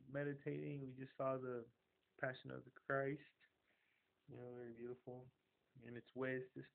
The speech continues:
it's just a, a movie. Um, however it is, of course, we know a lot more now, and we just feast, and yeah, he, he did, uh, atone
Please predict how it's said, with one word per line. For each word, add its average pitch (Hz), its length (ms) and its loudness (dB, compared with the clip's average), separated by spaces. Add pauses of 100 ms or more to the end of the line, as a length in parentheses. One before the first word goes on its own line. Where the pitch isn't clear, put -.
(120)
it's 127 240 -2
just 127 240 -4
a, 117 80 0
a 107 540 -8 (100)
movie. 123 400 -8 (800)
Um, 117 400 -10 (480)
however 117 480 -2
it 117 80 -2
is, 120 240 -4
of - 160 -16
course, 117 240 -4
we 113 160 -12
know 117 80 -14
a 113 160 -14
lot 113 160 -12
more 117 240 -12
now, 120 240 -10
and 120 200 -16 (680)
we 120 160 -12
just 127 240 -8
feast, 135 400 0
and 123 160 -6 (640)
yeah, 127 240 4
he, 123 480 -6
he 123 160 -12
did, 127 240 0
uh, 123 320 0 (680)
atone 127 360 -6